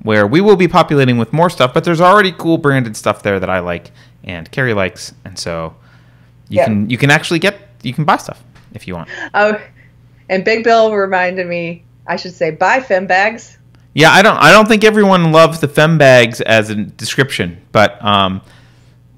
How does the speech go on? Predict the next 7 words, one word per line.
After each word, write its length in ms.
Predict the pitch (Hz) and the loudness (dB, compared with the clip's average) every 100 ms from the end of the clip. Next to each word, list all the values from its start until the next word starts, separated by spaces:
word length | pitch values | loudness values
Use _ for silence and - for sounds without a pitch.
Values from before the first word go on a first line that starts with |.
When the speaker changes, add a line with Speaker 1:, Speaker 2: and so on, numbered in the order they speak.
| _ | _
Speaker 1:
sure. 580 | - - 147 127 98 - - - - 571 | -16 -2 2 4 2 -2 -16 -16 -16 -20
<laughs> 380 | - _ - 554 | -20 _ -16 -6
I 300 | 320 - 120 | -6 -2 0
don't, 260 | 127 123 - - | 0 -2 -8 -16
should 180 | - 185 | -2 0
we 100 | 196 | 4
have 380 | 196 185 175 180 | 6 6 4 0